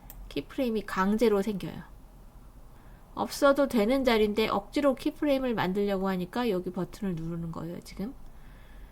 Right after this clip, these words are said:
그래서 여기서부터 한 열 프레임 간격,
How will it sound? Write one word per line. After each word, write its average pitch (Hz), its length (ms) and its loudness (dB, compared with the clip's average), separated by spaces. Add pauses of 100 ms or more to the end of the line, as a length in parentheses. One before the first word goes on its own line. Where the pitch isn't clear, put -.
(160)
그래서 214 280 -8
여기서부터 220 920 0
한 269 260 -2
열 202 200 2
프레임 240 360 0
간격, 180 760 -2